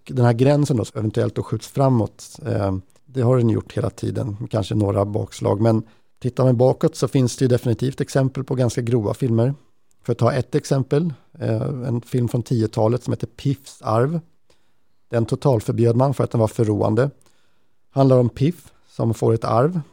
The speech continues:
och det ska han hämta upp i en grannstad. Eh, när han kommer dit, eh, och hämtar arvet så missar han tåget hem, tar in på hotell. På det här hotellet så blir han lurad och så är det någon som byter ut hans väska.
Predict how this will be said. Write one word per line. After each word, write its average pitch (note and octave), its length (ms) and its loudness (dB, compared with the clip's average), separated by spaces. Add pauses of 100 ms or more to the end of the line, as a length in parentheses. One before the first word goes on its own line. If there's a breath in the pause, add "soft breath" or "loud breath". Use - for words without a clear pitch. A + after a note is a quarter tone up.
(180)
och - 100 -10
det A#2+ 120 2
ska - 180 -4
han A#2 80 4
hämta B2 260 0
upp B2 200 -2
i B2 40 -2
en A#2 80 -2
grannstad. A#2+ 600 2 (400)
Eh, A#2 260 4
när B2 120 4
han B2+ 120 4
kommer C3+ 240 4
dit, C#3 500 -2
eh, C3+ 260 0
och C3 180 -2
hämtar B2 300 0
arvet B2 480 0 (100)
så B2+ 60 -4
missar C3 300 0
han B2 120 2
tåget A2+ 320 0
hem, C#3 340 0 (120)
tar B2+ 140 0
in B2 120 2
på B2 100 -2
hotell. C3 460 -2 (400)
På C#3+ 220 4
det C#3 60 4
här B2 60 6
hotellet C3 480 0
så A2+ 100 -8
blir A2 120 -2
han A#2 200 0
lurad D3 460 0
och E3 60 -8
så C3 100 -6
är B2 40 -2
det A#2+ 60 -2
någon A#2 120 -2
som A2+ 180 -4
byter B2 260 -2
ut D3 240 -2
hans G#2+ 200 -4
väska. B2 480 -4